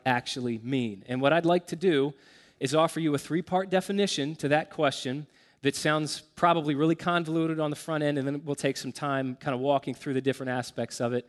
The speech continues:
so that we can get on the same page. So here's a not-so-clear-sounding definition to walking with God.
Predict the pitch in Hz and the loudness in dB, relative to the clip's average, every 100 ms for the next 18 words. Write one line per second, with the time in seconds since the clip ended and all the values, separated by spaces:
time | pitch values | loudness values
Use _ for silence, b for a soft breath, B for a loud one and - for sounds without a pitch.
0 | b b - 131 143 139 135 127 - 131 | b b -8 -6 -2 0 0 -2 -4 -4
1 | 123 - 107 101 - 117 151 135 139 117 | -4 -4 -4 -4 -8 -4 -2 0 0 0
2 | - b b 123 151 165 - 180 156 175 | -6 b b 2 4 4 2 -2 0 2
3 | 160 143 160 151 143 147 - 147 127 135 | 2 0 -4 -2 0 -2 -2 -4 -4 -6
4 | - 120 131 127 135 127 - 117 104 | -8 -4 -2 -2 -6 -8 -6 -6 -6